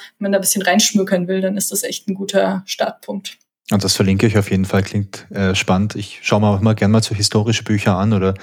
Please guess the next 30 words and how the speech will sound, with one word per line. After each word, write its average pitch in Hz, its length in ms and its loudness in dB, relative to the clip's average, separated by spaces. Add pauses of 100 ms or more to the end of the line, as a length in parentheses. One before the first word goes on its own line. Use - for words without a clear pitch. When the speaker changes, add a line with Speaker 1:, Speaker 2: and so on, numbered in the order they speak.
(400)
Speaker 2:
Bücher 117 300 4
über 107 180 2
so 104 160 0
historische 104 720 2
Erlebnisse 101 520 0
und 95 80 2
Personen. 101 440 0
Ich 98 100 -4
finde 98 160 -4
das 95 120 -4
immer, 95 360 -2 (500)
ich 107 100 2
finde 139 160 4
es - 80 2
immer 117 160 4 (120)
cool, 127 100 6
so 123 100 4
ein 110 40 2
bisschen 107 240 2
nach 98 80 0
hinten 107 300 0
zu 110 140 2
blicken 101 300 -2
und 95 80 2
zu 98 140 -2
schauen, 95 240 0
was 95 120 0
andere 101 260 0
erlebt 92 360 -2
haben. 95 320 -6